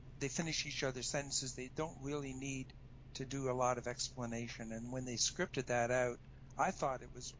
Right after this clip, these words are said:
potentially one of the best, uh, bits of dialogue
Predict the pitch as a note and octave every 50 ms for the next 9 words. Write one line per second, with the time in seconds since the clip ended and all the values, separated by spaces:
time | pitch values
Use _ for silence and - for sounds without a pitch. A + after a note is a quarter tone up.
0 | - - - - C#3+ D#3 D3+ - - B2 A#2+ B2 B2 B2+ B2 A#2+ A#2 A2+ A2+ -
1 | - C3+ C3 C3 C3 - - - - - - - - - - - - - - -
2 | - - B2+ A#2 A#2+ A#2 A2 A2+ B2+ - - - - C#3 D3 - - C3 B2 -
3 | C#3 B2+ C3 C#3+ C#3 B2 A#2 A2 A2 A#2